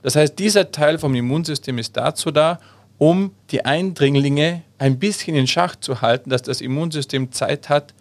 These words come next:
selber damit klarzukommen. Und das macht es so interessant, weil es nicht wirkt wie ein Antibiotika, es tötet nicht alles sofort, aber es hilft uns so weit,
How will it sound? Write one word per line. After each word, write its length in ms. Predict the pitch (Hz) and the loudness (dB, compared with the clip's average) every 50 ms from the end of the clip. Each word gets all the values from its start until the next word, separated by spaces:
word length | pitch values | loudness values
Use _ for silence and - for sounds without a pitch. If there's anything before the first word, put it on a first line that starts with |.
| _ _ _ _ _ - | _ _ _ _ _ -10
selber 420 | - - 135 151 175 160 151 131 | -2 2 2 4 4 4 2 2
damit 340 | 110 110 107 107 98 101 - | 2 0 -2 -2 -4 -10 -12
klarzukommen. 720 | - - 92 - 135 - - 98 - - - - - 101 - _ _ _ _ - 131 107 - - - - - | -16 -18 -16 -16 -16 -16 -16 -18 -18 -18 -16 -16 -16 -16 -18 _ _ _ _ -20 -20 -20 -20 -20 -12 -6 -6
Und 180 | 131 110 - | -2 2 2
das 200 | 170 196 185 - | 2 2 2 0
macht 260 | 170 170 165 151 - | 0 0 0 0 -2
es 160 | 151 139 - - | -4 -4 -4 -4
so 100 | 156 131 | -4 -2
interessant, 760 | 147 143 135 - 143 131 - - 143 139 127 110 110 - - _ - _ _ _ _ _ _ _ | -2 -2 -2 -2 -2 -2 0 0 0 0 0 -2 -6 -12 -20 _ -20 _ _ _ _ _ _ _
weil 260 | - 131 135 135 - - _ - | 0 0 0 0 -4 -8 _ -2
es 160 | - 135 127 165 | -2 0 0 0
nicht 340 | 175 190 185 - - - _ - | 0 0 -2 -4 -8 -14 _ -2
wirkt 360 | 135 151 165 156 - - - | 2 2 2 2 0 -2 -2
wie 40 | 139 | -2
ein 100 | 127 - | 0 0
Antibiotika, 800 | - 123 117 - 131 120 110 135 160 190 196 - 165 - - 135 | 0 -2 -4 -4 -8 -6 -2 0 0 0 0 -2 -4 -2 -2 -2
es 120 | 127 - | -2 -2
tötet 300 | - 165 170 156 151 135 | -2 -4 -2 -2 -2 -4
nicht 180 | 139 131 - - | -4 -4 -6 -6
alles 240 | 110 120 117 113 - | -4 -2 -2 -2 -2
sofort, 560 | - 110 - - 147 156 185 202 - - _ _ _ _ _ _ _ _ - | -2 -4 -2 2 2 2 2 0 -2 -6 _ _ _ _ _ _ _ _ -2
aber 180 | 127 123 120 120 | 0 2 4 2
es 160 | 110 - - | 2 2 -2
hilft 500 | - - 170 196 214 208 - - - - - | -2 0 0 0 0 -2 -6 -14 -14 -6 -2
uns 480 | 139 151 180 214 240 240 233 - - - _ | 0 2 2 2 2 0 0 -4 -6 -8 _
so 300 | - - - 151 170 180 | -12 -4 2 2 4 4
weit, 380 | 175 175 180 185 180 - - | 6 4 4 2 0 -4 -12